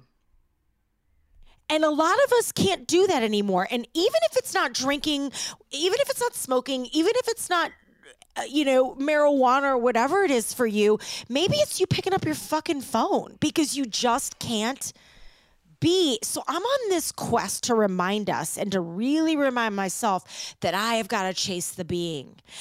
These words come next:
that I have got to be able to sit in those pockets of life and humanness, because the more I avoid it, the harder it's gonna make the real hard stuff. 'Cause guess what? It's coming.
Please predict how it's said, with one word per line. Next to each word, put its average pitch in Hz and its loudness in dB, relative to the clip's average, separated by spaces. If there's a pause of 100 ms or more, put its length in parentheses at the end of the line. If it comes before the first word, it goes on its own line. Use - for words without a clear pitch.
(120)
that 220 0
I 220 2
have 202 0 (320)
got 214 2 (160)
to 233 -4
be 202 -4
able 175 0
to - -6
sit - -4
in 262 -2
those 269 -4
pockets - -6 (380)
of 196 -2
life 190 -6
and 196 -4
humanness, 220 0
because 254 0
the 240 0
more 240 -2
I 233 -2
avoid 180 2
it, 339 2 (360)
the 175 -2
harder 202 2
it's 190 -2
gonna 180 -2
make 175 -2
the 160 -2
real 147 0
hard - -8
stuff. - -8
'Cause 190 0
guess 185 -2
what? 185 -2 (240)
It's 220 -2
coming. 170 -8